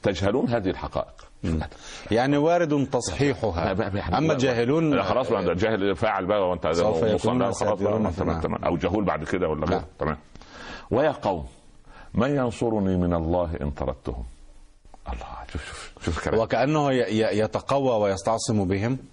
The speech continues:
Speaker 1: بعد الله.
Speaker 2: أوكي. ونعم
Speaker 1: الله.
Speaker 2: بالله.
Speaker 1: وبعدين لا، أنا الناس اللي أنا مرسل لكم، جماعة آمنوا بي، أروح أطردهم، ماذا أقول لله؟ هو أنا عشان يظ-، يظهر بهذا الأمر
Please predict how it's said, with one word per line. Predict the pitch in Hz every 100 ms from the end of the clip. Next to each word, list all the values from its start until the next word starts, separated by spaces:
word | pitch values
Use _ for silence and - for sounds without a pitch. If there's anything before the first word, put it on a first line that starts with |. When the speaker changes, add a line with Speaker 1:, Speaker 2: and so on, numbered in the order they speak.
| -
Speaker 1:
بعد | 87 90 87 87
الله. | 87 90 127
Speaker 2:
أوكي. | 98 90 - - -
ونعم | 95 120 131
Speaker 1:
الله. |
Speaker 2:
بالله. | 113 117 120
Speaker 1:
وبعدين | 92 95 120
لا، | 127 98 - 78 - - -
أنا | 98 104 -
الناس | 101 143 147
اللي | 117 110
أنا | 101 113
مرسل | 123 151 - 110 107 -
لكم، | 98 - 69 - - - - - - -
جماعة | 101 113 131 107
آمنوا | 107 113 104
بي، | 95 87 69 - 82
أروح | 113 120
أطردهم، | 123 123 95 85 65 - - -
ماذا | 95 101
أقول | 80 - 87 82
لله؟ | 76 78 76 - - - - - -
هو | 82
أنا | 82 76 - - - -
عشان | - 90 92 92
يظ-، | - - - -
يظهر | 82 113 98 82 78 - - - - - - - - - - -
بهذا | 82 104 92 82
الأمر | - 104 107